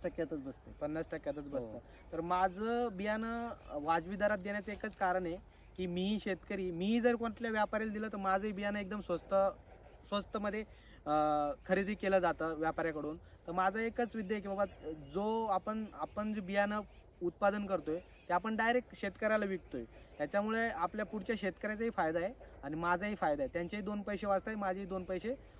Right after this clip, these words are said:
Speaker 2: वाढतात. हाच माझा हेतू आहे. आणि आपलं जे बियाणं आहे, त्याचं जर्मिनेशन क्वालिटी कुठलेही त्याच्यात भेसळ नसल्यामुळे नाईन्टी नाईन पर्सेंट, अ, जर्मिनेट करतं आपलं बियाणं. तर, अ, हेच मी, अ,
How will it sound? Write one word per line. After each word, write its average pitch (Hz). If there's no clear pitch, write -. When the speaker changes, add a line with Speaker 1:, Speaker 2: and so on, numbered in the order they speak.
Speaker 2:
वाढतात. 165
हाच 190
माझा 208
हेतू 180
आहे. 170
आणि 147
आपलं 214
जे 226
बियाणं 214
आहे, 165
त्याचं 175
जर्मिनेशन 202
क्वालिटी 190
कुठलेही 208
त्याच्यात 202
भेसळ 165
नसल्यामुळे 196
नाईन्टी 175
नाईन 196
पर्सेंट, 208
अ, 151
जर्मिनेट 185
करतं 175
आपलं 165
बियाणं. 156
तर, 185
अ, 196
हेच 190
मी, 208
अ, 208